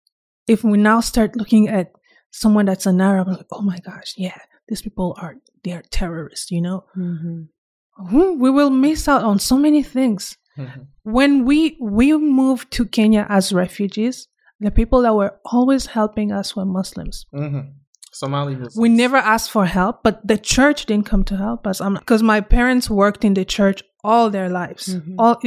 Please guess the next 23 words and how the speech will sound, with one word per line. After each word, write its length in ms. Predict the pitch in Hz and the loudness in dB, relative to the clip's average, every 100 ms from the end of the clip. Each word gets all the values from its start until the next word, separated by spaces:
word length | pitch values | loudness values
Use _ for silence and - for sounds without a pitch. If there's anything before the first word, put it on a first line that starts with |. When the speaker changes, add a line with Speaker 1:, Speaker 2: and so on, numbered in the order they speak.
| 214 | 0
Speaker 1:
my 280 | 202 202 202 | 2 2 2
dad 440 | 190 214 233 226 - | 0 2 2 0 -4
had 160 | 220 208 | 0 0
opportunities 680 | 196 196 190 208 202 208 - | 0 -4 0 2 2 -2 -4
to 100 | 202 | -2
work 440 | 185 190 196 196 | 0 2 2 -2
with 120 | - 185 | -4 -2
the 80 | |
government 720 | 165 190 208 220 208 202 208 208 | 0 2 2 4 2 4 2 0
and 160 | 196 | -4
all 260 | - 202 208 | -2 2 2
that. 240 | 202 208 - - - - | 2 0 -4 -20 -12 0
No, 100 | 202 | 0
he 140 | 196 | 2
was 140 | 190 190 | 2 0
like, 240 | 180 180 | -4 2
"No, 180 | 233 240 | 2 4
I'm 180 | 226 208 | 2 4
only 180 | 220 233 | 4 4
going 260 | 220 220 | 2 0
to 100 | 214 | 0
work 240 | - 190 190 _ | -2 -4 -4 _
with 180 | - 214 | 0 0